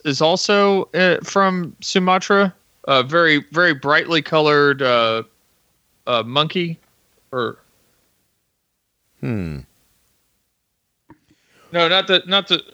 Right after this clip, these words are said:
Speaker 1: it's not the tarsier I'm thinking of. It, uh, real
Speaker 2: Dude,
Speaker 1: bright.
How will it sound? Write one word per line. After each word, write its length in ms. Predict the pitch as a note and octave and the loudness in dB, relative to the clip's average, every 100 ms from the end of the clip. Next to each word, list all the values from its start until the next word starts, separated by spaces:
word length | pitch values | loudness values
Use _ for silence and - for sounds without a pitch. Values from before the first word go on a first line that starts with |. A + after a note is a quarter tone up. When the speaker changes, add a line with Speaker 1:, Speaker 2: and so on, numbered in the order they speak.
| - - - | -20 -20 -12
Speaker 1:
it's 180 | E3 - | -6 -2
not 160 | G3+ | -2
the 80 | E3+ | -2
tarsier 540 | D3 F3 E3 - D3 | 0 2 2 2 0
I'm 100 | C3+ | 0
thinking 320 | C3 D3+ D3+ C3+ | -2 -6 -2 2
of. 280 | C3 C3 - | 2 0 -2
It, 300 | D3 D3 D#3 _ _ _ _ _ - | 0 0 -4 _ _ _ _ _ -2
uh, 640 | C#3 C3 B2+ A2+ G#2 F#2+ - _ _ _ _ _ _ _ _ _ _ _ _ _ _ - | 0 2 2 2 2 0 -4 _ _ _ _ _ _ _ _ _ _ _ _ _ _ -6
real 180 | F#3 G3 | -2 0
Speaker 2:
Dude, 140 | E3 | -2
Speaker 1:
bright. 80 | C3 | 0